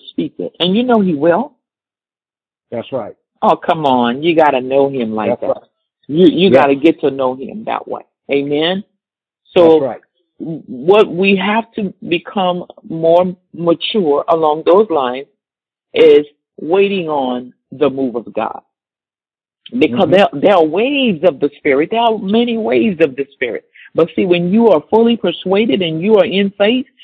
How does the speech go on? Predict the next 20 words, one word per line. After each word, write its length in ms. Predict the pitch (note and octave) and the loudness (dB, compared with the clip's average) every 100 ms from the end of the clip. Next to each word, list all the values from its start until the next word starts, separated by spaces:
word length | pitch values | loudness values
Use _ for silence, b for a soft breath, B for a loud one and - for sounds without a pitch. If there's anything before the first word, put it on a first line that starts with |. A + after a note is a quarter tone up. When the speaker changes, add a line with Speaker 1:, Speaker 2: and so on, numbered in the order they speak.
| B | B
Speaker 1:
you're 180 | G3 E4 | -6 -2
not 180 | D4 | 2
gonna 180 | A#3 G#3 | 2 2
keep 280 | G3 A3 F#3+ - | 0 -2 -2 0
saying 260 | A3 G3 | 2 2
the 120 | F3+ F3+ | 0 0
same 220 | F#3 E3+ | -2 0
thing 200 | E3+ E3 - | 0 -2 2
over 520 | E3 E3 D3 B2 C3+ | 2 4 2 0 2
and 220 | B2+ C3+ - | 2 0 2
over 480 | D3+ E3+ C#3+ C3 C3 | 4 4 2 -2 -2
and 260 | - C#3+ - | 0 -2 0
over. 480 | D3+ D#3 C#3 C3+ b b b _ | 2 2 2 0 b b b _
"Well, 160 | G#2+ A#2+ | -4 0
it 160 | D#3 D#3 | 2 2
hasn't 300 | D3+ F3 E3+ | 0 0 2
worked 280 | F3 F#3 F3+ | 2 2 2
yet. 360 | F#3 D#3 - | 2 2 -2
Let 140 | C#3 C#3+ | -8 -8
me 160 | D3 | -8